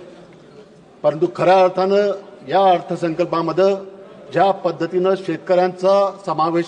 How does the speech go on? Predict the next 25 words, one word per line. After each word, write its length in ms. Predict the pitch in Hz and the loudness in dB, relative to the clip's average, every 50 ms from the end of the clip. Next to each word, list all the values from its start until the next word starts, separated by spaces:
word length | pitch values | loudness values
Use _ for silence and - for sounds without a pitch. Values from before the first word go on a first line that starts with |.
| - | -6
होणं 200 | - 151 156 165 | -8 -6 -2 0
अपेक्षित 380 | 175 185 - 185 175 - 233 220 202 | 0 0 0 -2 -4 -4 -4 -2 -2
होतं, 240 | 180 147 - 123 107 98 - - - - - - - - - - - | -2 -2 -4 -8 -12 -14 -16 -20 -20 -20 -20 -20 -20 -20 -20 -20 -20
तो 720 | - - - - - 190 185 196 202 208 214 208 - - - - - - - | -20 -20 -20 -6 0 2 4 4 4 4 2 0 -4 -10 -16 -20 -20 -16 -12
समावेश 560 | 247 262 190 190 190 196 208 185 151 - - - - - - - - - - - - - - | -8 -4 0 2 4 4 4 4 2 0 -6 -16 -20 -20 -20 -20 -20 -20 -20 -20 -20 -6 -2
या 120 | 165 180 | 0 0
बजेटमध्ये 640 | 175 131 147 139 175 190 180 190 170 151 156 185 190 | 0 0 -2 0 0 0 0 -2 -4 -4 -2 -2 -2
कुठेही 460 | 190 - 156 - 175 175 175 190 196 | -2 -6 -8 -4 -2 0 2 4 2
होताना 460 | 190 196 214 208 - 165 156 175 180 | 2 0 -2 -6 -4 -4 -2 -2 -2
त्या 180 | 180 180 160 151 | -2 -2 -4 -4
निमित्तानं 420 | 147 143 151 143 - 160 151 151 131 | -4 -6 -8 -8 -6 -6 -4 -4 -6
दिसला 280 | 127 131 - - 190 185 | -6 -8 -4 -2 -2 -2
नाही. 260 | 156 143 127 110 117 135 - - - - - - - - - - - - - _ - - - | -2 -2 -8 -10 -12 -16 -18 -20 -20 -20 -20 -20 -20 -20 -20 -20 -20 -20 -20 _ -18 -6 -2
ही 120 | 180 180 175 | 0 0 0
सर्वात 380 | - 170 165 160 175 196 208 196 - - | 0 -2 0 2 2 2 2 0 -4 -4
खेदाची 300 | 185 185 190 185 190 190 | -2 0 0 0 0 0
बाब 200 | 175 180 185 185 | 0 2 2 0
त्या 200 | 180 - 175 170 | 0 -4 -6 -4
निमित्तानं 420 | 165 165 170 165 - 180 175 170 | -4 -4 -4 -4 -4 -4 -4 -2
मला 160 | 165 170 165 165 | -2 -2 -2 -4
या 60 | 160 | -4
ठिकाणी 360 | 143 131 170 160 156 165 160 | -4 -6 -4 -2 -2 -2 -2
नमूद 240 | 147 147 139 151 156 | -2 -4 -4 -6 -4
करावीशी 380 | - 156 139 143 131 - 117 | -2 0 0 0 0 -2 -2
वाटते. 320 | 131 123 - - - 139 | -4 -4 -4 -4 -6 -6